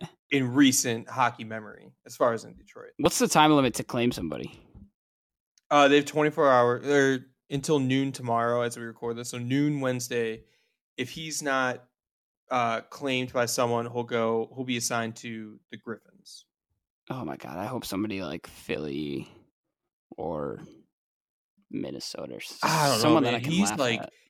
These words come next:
Speaker 2: he's so bad.
Speaker 1: Yeah,
Speaker 2: I
Speaker 1: no,
Speaker 2: don't,
Speaker 1: I don't think
Speaker 2: I don't
Speaker 1: anyone
Speaker 2: see
Speaker 1: will,
Speaker 2: how,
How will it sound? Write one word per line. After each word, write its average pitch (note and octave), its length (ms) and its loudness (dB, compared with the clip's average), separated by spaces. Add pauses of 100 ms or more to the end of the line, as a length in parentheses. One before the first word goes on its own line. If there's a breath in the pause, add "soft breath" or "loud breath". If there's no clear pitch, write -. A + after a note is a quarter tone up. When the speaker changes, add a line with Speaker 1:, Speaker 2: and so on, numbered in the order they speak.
(140)
Speaker 2:
he's G3+ 360 2
so C3 680 2
bad. G#2 440 -8
Speaker 1:
Yeah, A#2 240 4
Speaker 2:
I C#3 80 6
Speaker 1:
no, D#3 80 6
Speaker 2:
don't, D3 160 4
Speaker 1:
I C#3 60 6
don't D#3+ 140 6
think C#3+ 120 6
Speaker 2:
I D3 40 6
don't C3 200 4
Speaker 1:
anyone A#2+ 160 0
Speaker 2:
see B2 120 4
Speaker 1:
will, A2 60 2
Speaker 2:
how, A2+ 420 0